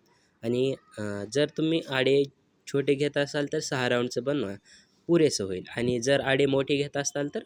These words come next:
पाच राऊंडचं बनवा. या ठिकाणी आपले जे आहे ते पाच राऊंड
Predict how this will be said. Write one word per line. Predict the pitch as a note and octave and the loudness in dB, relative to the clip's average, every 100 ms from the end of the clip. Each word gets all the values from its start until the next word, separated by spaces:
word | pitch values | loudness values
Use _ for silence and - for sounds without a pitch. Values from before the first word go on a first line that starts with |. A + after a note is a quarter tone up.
| E4 - _ _ _ _ _ | -12 -20 _ _ _ _ _
पाच | C#3 B2+ | -2 0
राऊंडचं | A#2 G2+ F#2+ F#2 | 2 0 -2 -6
बनवा. | F2+ F#2 - B2 | -10 -12 -10 -2
या | C#3 | -2
ठिकाणी | B2+ B2+ A#2 A#2 | 0 0 2 0
आपले | A2+ - A2 | 0 -2 -2
जे | A#2 | -2
आहे | C3 | -2
ते | D#3+ | -4
पाच | - B2+ - | -2 -2 0
राऊंड | A#2 D#3+ | -2 0